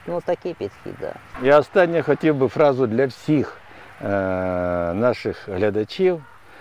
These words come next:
Speaker 2: виразити отаку, о, те, що мене дивує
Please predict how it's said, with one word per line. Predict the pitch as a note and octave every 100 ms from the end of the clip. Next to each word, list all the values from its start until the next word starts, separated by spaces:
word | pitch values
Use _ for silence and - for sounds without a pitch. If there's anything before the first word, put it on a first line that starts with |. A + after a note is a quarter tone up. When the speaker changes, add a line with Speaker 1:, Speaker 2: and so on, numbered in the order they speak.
| - -
Speaker 2:
виразити | A2+ C#3+ C#3 B2
отаку, | G#2+ A2 - C3 B2 A2
о, | G2+ G2 F#2+ F#2+ F#2+ F#2 - - - - - - - - - - - - - - -
те, | C#3
що | C#3+
мене | C#3+ C#3
дивує | B2 A2 F#2+